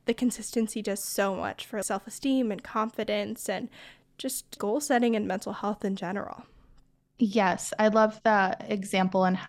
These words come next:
Speaker 2: how it translates, like, working out to lose five pounds as opposed to, to be a more active person or get
Speaker 1: Mm-hmm.
Speaker 2: more activity in my life, or journaling to solve all of my life's problems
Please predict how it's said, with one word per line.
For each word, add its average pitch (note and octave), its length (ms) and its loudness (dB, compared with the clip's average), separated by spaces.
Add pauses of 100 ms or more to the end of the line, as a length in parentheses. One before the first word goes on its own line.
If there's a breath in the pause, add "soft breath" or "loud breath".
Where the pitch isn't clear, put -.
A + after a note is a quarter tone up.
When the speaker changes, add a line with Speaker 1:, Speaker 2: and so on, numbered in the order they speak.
Speaker 2:
how F#3 80 4
it F#3 120 -2
translates, F#3 720 -2
like, F3+ 240 -2 (1200 loud breath)
working G3+ 460 4
out F#3 200 4
to A#3 120 4
lose F#3 280 4
five F#3 240 0
pounds C4 300 6
as A3 120 0
opposed G3 320 -4
to, F3+ 320 0 (100)
to - 140 0
be G3 140 4
a F#3 200 4 (120)
more F#3+ 200 4
active F3 560 -4 (120)
person - 420 -2
or - 60 -4
get F#3 200 0
Speaker 1:
Mm-hmm. - 80 2
Speaker 2:
more F3 140 2
activity F3+ 440 -6
in F3+ 100 -2
my F3 120 -2
life, D#3+ 300 -2
or F#3+ 160 -2 (400 loud breath)
journaling G3 560 4
to F#3 400 -2 (140)
solve G3+ 400 4
all G3 260 4
of A3+ 100 4
my B3+ 260 8
life's G#3 380 2
problems G#3+ 800 2